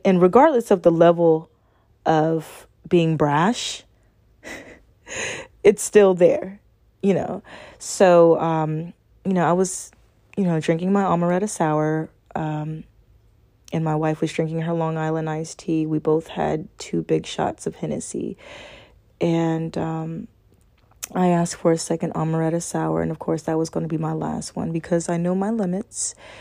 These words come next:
And one of the bartenders, she came up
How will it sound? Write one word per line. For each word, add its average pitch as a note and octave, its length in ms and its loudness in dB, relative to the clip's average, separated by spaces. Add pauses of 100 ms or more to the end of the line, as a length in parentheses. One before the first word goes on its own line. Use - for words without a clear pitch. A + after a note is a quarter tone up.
(480)
And D#3+ 500 2
one F3 220 0
of F3 80 -2
the E3+ 120 0
bartenders, D#3+ 1120 -4
she - 280 -6
came E3 440 -2 (120)
up D#3+ 340 -4